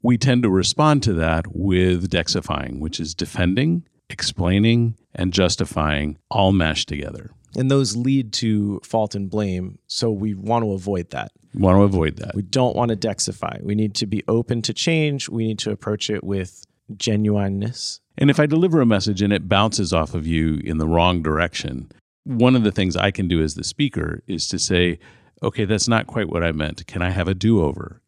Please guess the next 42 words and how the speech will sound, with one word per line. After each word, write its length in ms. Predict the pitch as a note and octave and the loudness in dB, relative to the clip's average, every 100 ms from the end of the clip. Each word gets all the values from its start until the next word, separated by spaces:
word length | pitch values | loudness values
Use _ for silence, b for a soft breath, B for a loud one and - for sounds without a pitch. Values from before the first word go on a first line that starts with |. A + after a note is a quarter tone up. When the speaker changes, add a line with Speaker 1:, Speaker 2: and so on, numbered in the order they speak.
| - | -10
Speaker 1:
Can 140 | E2+ | -4
I 80 | E2 | -2
try 300 | E2 - E2 | -2 0 0
again?" 500 | D2+ D#2+ C#2+ - - - | -2 -4 -8 -10 -14 -10
Speaker 2:
Right. 200 | - - b b - | -8 -8 b b -2
Speaker 1:
And 140 | A#2+ | 2
then 240 | A2 G#2 F2 | 4 4 2
your 180 | A#2 B2+ | 2 4
job 240 | A2+ G2+ | 4 4
as 140 | F#2+ | 2
the 80 | F2+ | 2
listener 400 | A2+ C3+ G#2 F2 | 0 2 2 2
is 100 | D#2+ | 0
to 100 | - | -4
try 200 | F2+ F2 | -4 -2
and 120 | D#2+ D#2+ | 0 0
erase 360 | E2 G2+ F#2 | 0 0 0
what 120 | D#2+ | -2
I 100 | D2+ | -2
just 260 | D2+ D2+ - | -4 -6 -6
said 380 | E2 D#2 D2+ - | -4 -4 -6 -8
and 160 | D#2+ F2+ | -6 -2
listen 340 | G#2 G2+ G#2 | 0 0 0
again 360 | E2+ E2 D#2 D2 | -2 -2 -4 -4
to 60 | |
what 140 | D2 C#2+ | -4 -6
I'm 120 | C#2 | -8
trying 320 | - D#2 C2+ | -6 -6 -6
to 80 | C2+ | -8
say. 340 | - - - - _ _ | -12 -12 -16 -20 _ _
Speaker 2:
Cool. 360 | - C#3+ B2+ - _ _ _ | 0 0 0 -6 _ _ _
That 80 | - | -2
was 120 | B2 | 0
a 60 | A2+ | 2
good 160 | B2 | 4
episode. 480 | A2+ A2+ - F2+ G2+ G#2+ - _ - | 4 2 0 0 -2 -8 -20 _ -2
And 260 | A2+ A2+ | 2 2
that's 200 | A#2+ D3+ | 2 0
not 180 | E3 D#3+ | 0 0
easy 240 | C#3 C#3 C3+ | 2 0 0
stuff. 480 | - A#2+ F2 - _ _ _ | 2 0 0 -8 _ _ _
So, 560 | - - A2+ G#2+ G#2+ G#2+ | -4 2 4 4 2 -2